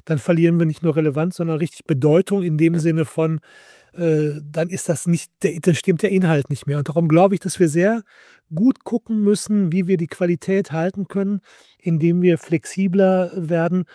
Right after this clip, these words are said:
und indem wir vor allen Dingen eben auch, äh, digitale Möglichkeiten einsetzen,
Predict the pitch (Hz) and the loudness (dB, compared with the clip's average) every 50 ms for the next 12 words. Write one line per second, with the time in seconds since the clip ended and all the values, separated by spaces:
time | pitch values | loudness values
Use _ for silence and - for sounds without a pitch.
0 | - - - _ - 175 - 185 165 147 170 170 170 175 147 - - 170 - 143 | -20 -20 -20 _ -8 -2 0 2 2 4 4 2 2 2 -2 -4 -8 -10 -6 -2
1 | 156 170 180 175 175 165 180 175 - 175 165 156 165 175 - 156 151 156 156 160 | -2 -2 0 0 0 0 0 -2 -2 -2 -2 0 -2 -4 -4 -4 -2 0 0 0
2 | 156 - - - - - 160 151 151 147 147 143 131 156 151 160 - - 165 160 | -2 -4 -10 -18 -12 -8 -4 -2 0 0 -2 -2 -2 -2 -4 -4 -2 -2 -2 0
3 | 156 156 156 165 - - 151 - - - 160 156 - - 175 - 147 151 160 160 | 2 2 2 0 0 -2 -8 -14 -8 -6 -6 -6 -4 -6 -8 -6 -2 -2 0 2
4 | 160 165 156 - - 175 165 | 2 0 -2 -2 -4 -4 -4